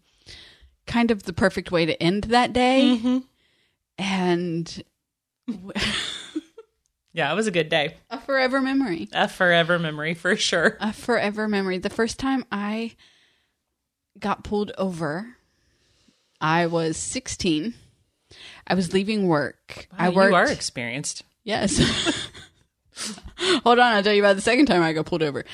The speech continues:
Speaker 1: So, um, <laughs> <laughs> It was, I was, um, I was sixteen. No, I was seventeen because I was driving. I didn't start driving when I was sixteen. I was seventeen, and I had just left work. I worked at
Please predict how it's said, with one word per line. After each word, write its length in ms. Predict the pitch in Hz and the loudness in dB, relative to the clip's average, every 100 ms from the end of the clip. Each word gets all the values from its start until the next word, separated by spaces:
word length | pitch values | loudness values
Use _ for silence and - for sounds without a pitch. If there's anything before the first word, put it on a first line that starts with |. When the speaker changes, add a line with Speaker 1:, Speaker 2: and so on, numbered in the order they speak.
| - 294 | -10 -10
Speaker 1:
So, 440 | - - 247 240 226 | -10 4 8 8 6
um, 260 | 240 226 208 - | 6 6 4 -4
<laughs> 360 | - - - - 277 | -6 -8 -10 0 4
<laughs> 180 | 285 - | 4 6
It 0 | 285 285 | 4 6
was, 180 | 285 - 427 - 359 285 - | 0 0 -4 -2 -2 -4 0
I 120 | 233 240 | 6 8
was, 260 | 240 214 - | 8 6 2
um, 420 | 214 208 170 165 - | 2 4 2 0 0
I 140 | 196 | 4
was 380 | 196 180 170 - - | 6 4 2 -12 -18
sixteen. 680 | - 285 - 247 196 190 - - | -2 -2 2 2 2 0 -4 -2
No, 420 | 220 208 214 226 | 8 8 8 4
I 100 | - | 2
was 120 | 208 208 | 2 6
seventeen 580 | 214 180 175 - 170 180 | 4 4 2 0 -2 -2
because 240 | 185 185 | 0 2
I 80 | 170 | 4
was 120 | 165 | 4
driving. 380 | 175 160 156 160 | 4 4 2 0
I 60 | 175 | 2
didn't 240 | 180 160 | 2 2
start 180 | - 143 | 0 2
driving 320 | 175 170 170 | 2 2 2
when 100 | 170 | 2
I 80 | 170 | 2
was 100 | 175 | 0
sixteen. 280 | 170 - 156 | -2 -4 -2
I 40 | |
was 100 | 170 | 0
seventeen, 680 | - 226 269 - 190 170 196 - - - - - | 2 2 2 0 2 2 0 -6 -18 -16 -16 -14
and 320 | 185 190 190 180 | -6 0 2 2
I 100 | 175 | 0
had 200 | - 190 | -2 2
just 280 | 202 220 262 | 2 4 4
left 260 | 247 - | 4 0
work. 340 | 185 180 170 - | 4 6 6 4
I 80 | 185 | 4
worked 380 | 190 202 - - | 6 2 -4 0
at 460 | 185 180 - - | 4 4 2 -6